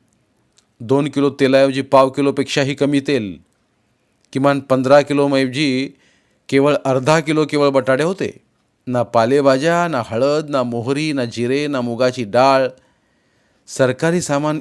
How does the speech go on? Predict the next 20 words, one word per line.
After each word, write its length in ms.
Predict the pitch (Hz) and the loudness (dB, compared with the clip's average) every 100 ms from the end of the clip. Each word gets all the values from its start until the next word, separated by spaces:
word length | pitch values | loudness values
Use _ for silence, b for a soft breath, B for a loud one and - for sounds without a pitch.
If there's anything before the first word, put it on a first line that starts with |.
| - | -6
येऊन 260 | 143 131 139 | -2 -2 0
वापर 360 | 113 107 160 156 | -2 -2 -4 -4
नाही, 280 | 151 101 - _ _ _ _ _ _ _ _ - | -6 -8 -16 _ _ _ _ _ _ _ _ -6
अशी 420 | 117 - 180 170 | -6 -4 -2 0
या 180 | 143 151 | 0 -2
खिचडीची 480 | 139 - 127 120 - | -6 -6 -4 -4 -4
दुरावस्था. 580 | 120 110 104 98 - - - _ _ _ _ _ _ _ _ _ _ _ _ _ _ _ _ - | -4 -2 -2 -2 -10 -16 -18 _ _ _ _ _ _ _ _ _ _ _ _ _ _ _ _ -8
मला 220 | 117 117 | 0 0
बालपण 440 | 110 107 107 123 101 | 0 -2 -2 -4 -2
रोज 320 | 117 123 117 | 0 0 0
आठवत 300 | 113 110 104 | -2 -4 -6
होते. 460 | 95 - - _ _ _ _ _ _ _ _ _ 135 | -8 -14 -20 _ _ _ _ _ _ _ _ _ -2
या 80 | |
मुलांना 420 | 147 139 180 202 202 | 2 2 2 0 -4
आहार 240 | 123 131 160 | -4 -4 -2
दर्जेदार 500 | 127 120 165 170 170 | -2 -2 -2 -2 -4
का 280 | - 123 175 | -2 -4 -4
नाही? 460 | 180 175 107 82 _ _ _ _ _ _ _ _ _ _ _ _ - | -6 -6 -10 -12 _ _ _ _ _ _ _ _ _ _ _ _ -6
पंचनामा 560 | 127 123 131 127 120 113 | -4 -2 -2 -2 -2 -4
केला, 300 | 98 92 | -4 -8